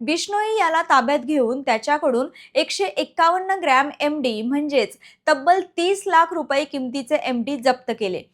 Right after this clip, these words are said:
त्यानंतर त्याचा मावस भाऊ सचिन उर्फ एसके रमेश कुमार बिश्नोई याला पुण्यात अटक करण्यात आली. त्याने पुण्यातील मांजरी बुद्रुक येथील अमित सुनील घुले याला एमडी अंमली पदार्थ विक्री केल्याची माहिती मिळाली.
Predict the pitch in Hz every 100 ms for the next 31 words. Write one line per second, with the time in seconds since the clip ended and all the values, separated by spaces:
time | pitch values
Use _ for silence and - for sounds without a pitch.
0 | _ _ - 226 269 294 285 294 302 269
1 | 262 254 294 262 262 349 359 311 208 -
2 | - - - 349 349 440 294 - - 320
3 | 403 302 - 240 269 - 320 339 254 240
4 | 339 - 339 320 330 247 262 - 320 233
5 | 269 - _ 240 247 277 359 320 269 294
6 | - 254 262 285 247 214 208 196 147 -
7 | _ - 302 359 403 370 349 339 381 381
8 | 311 302 320 302 277 302 - 247 254 269
9 | 302 - 262 320 - - 302 302 285 277
10 | 269 214 226 233 247 - 247 247 269 -
11 | 254 254 339 392 339 294 269 311 302 254
12 | 254 302 349 349 302 262 269 330 262 233
13 | 233 220 196 160 151